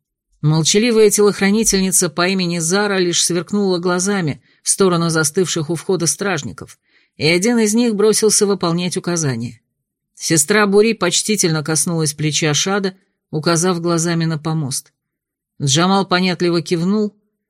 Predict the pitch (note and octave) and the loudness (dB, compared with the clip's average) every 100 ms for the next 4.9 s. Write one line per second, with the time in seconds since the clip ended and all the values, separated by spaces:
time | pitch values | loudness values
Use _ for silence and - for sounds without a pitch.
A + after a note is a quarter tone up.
0 | _ C#3+ E3 F#3 G#3 A#3 F#3+ E3 F3 E3+ | _ 0 2 2 2 0 0 -2 -2 0
1 | F3 - - A3 A3 G3+ - - F#3 E3+ | -2 -4 -2 0 2 0 0 -2 -2 -2
2 | E3 - A3+ G#3 G3 F#3 F3 F3 F#3 A3+ | -2 -2 0 0 0 0 -2 -4 0 2
3 | G#3 F#3+ F3+ G3+ G3 F#3 F3 E3+ - G3 | 4 2 0 0 0 0 -2 -2 -2 -2
4 | F#3+ F3+ - E3+ E3+ C#3+ - - | -2 -4 -4 -6 -4 -6 -8 -12